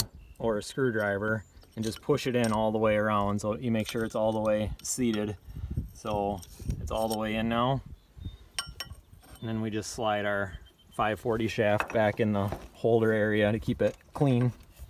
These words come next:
That's good. And then we'll put the clip back in up there. So the same thing, find that flat spot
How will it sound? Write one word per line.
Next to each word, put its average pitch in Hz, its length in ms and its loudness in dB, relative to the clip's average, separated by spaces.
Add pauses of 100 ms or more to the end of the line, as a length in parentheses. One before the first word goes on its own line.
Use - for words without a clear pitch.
(480)
That's - 1160 0
good. 151 260 4
And 127 260 -6
then 113 140 -4
we'll 110 260 -4 (580)
put 120 120 -8
the - 80 -10
clip 107 240 -4
back 104 260 -4
in 104 120 -4
up 101 140 -8
there. 98 260 -4 (640)
So 104 160 -6
the 107 100 10
same 127 300 0
thing, 117 280 2
find 113 300 2
that 107 140 0
flat 113 320 6
spot 104 400 2